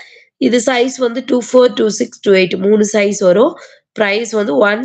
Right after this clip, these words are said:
செவன்டி ஃபைவ், நூத்தி எழுபத்தஞ்சு ரூபா. So, இதுல உங்களுக்கு எந்த டிசைன் பிடிச்சாலுமே நீங்க ஸ்கிரீன்ஷாட் எடுத்து WhatsApp-ல மெசேஜ் பண்ணலாம். WhatsApp நம்பர் நைன் ட்ரிபிள் ஃபோர்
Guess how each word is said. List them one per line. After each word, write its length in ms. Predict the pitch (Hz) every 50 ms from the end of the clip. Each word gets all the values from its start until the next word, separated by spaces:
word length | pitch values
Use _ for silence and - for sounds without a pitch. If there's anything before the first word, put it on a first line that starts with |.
| 254 -
செவன்டி 460 | 214 202 196 202 214 208 202 240 196 -
ஃபைவ், 200 | 196 180 185 175 - _ _ _ _ _ _ _ _ _ _ _ _ _ _ _ _ _ _ _ _ 214
நூத்தி 260 | 233 247 262 254 - 277 254 226
எழுபத்தஞ்சு 520 | 220 220 214 214 - 208 196 190 165 160 156
ரூபா. 180 | 165 175 175 - - - - _ _ _ _ _ _ _ _ _ _ _ _ _ _ _ _ _ _ _ _ _ _ _ _ _ _ _ _ _ _ _ _ _ _ _ _ _ _ _ _ _ -
So, 60 | - 226 220
இதுல 180 | 220 208 214 208
உங்களுக்கு 260 | 196 196 196 - 208 208 214
எந்த 140 | 240 269 349 339 262 269
டிசைன் 300 | 247 208 254 262 254 254
பிடிச்சாலுமே 540 | 247 208 220 - - 226 208 202 202 214 254 269 254
நீங்க 180 | 220 208 220 233 233
ஸ்கிரீன்ஷாட் 580 | - - 226 240 247 240 220 254 233 220 190 202
எடுத்து 220 | 185 180 190 247 233 226 202
WhatsApp-ல 540 | 190 196 196 - - - 214 214 220 220 208 196 190
மெசேஜ் 300 | 190 190 214 202 190 - -
பண்ணலாம். 380 | 208 185 175 180 202 247 359 - - - - - - - - - - - -
WhatsApp 360 | 214 214 226 214 277 254 254 214 233
நம்பர் 320 | 214 214 226 254 269 277 247 220 196
நைன் 240 | 196 208 233 240 240 233
ட்ரிபிள் 280 | 233 220 190 233 233 -
ஃபோர் 240 | - 254 254 254 254